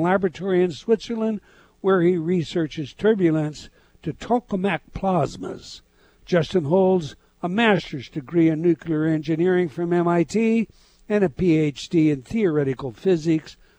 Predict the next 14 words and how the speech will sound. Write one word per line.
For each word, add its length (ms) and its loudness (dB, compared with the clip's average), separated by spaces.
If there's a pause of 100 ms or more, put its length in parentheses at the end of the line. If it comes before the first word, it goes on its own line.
from 200 -4
the 100 0
University 640 -4
of 100 -2
Oxford. 640 -8 (600)
He 100 2
has 160 2
a 40 -4
broad 400 4
interest 460 -4
in 100 -4
all 200 0
things 400 -4
nuclear, 680 0